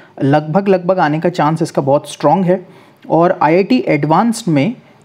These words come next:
इस कॉन्सेप्ट पर बेस्ड कुछ दूसरा क्वेश्चन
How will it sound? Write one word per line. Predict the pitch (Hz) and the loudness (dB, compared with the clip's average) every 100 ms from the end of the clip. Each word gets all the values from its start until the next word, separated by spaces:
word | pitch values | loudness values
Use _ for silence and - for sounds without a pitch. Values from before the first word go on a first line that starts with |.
| _ | _
इस | 254 - | -4 -2
कॉन्सेप्ट | - 170 170 254 247 - | -2 0 0 -2 -6 -2
पर | 190 | -2
बेस्ड | 139 143 180 - - | 2 2 2 -2 -4
कुछ | 185 185 156 | -4 -4 -2
दूसरा | 175 175 175 | -2 -2 -2
क्वेश्चन | 135 - | -2 -4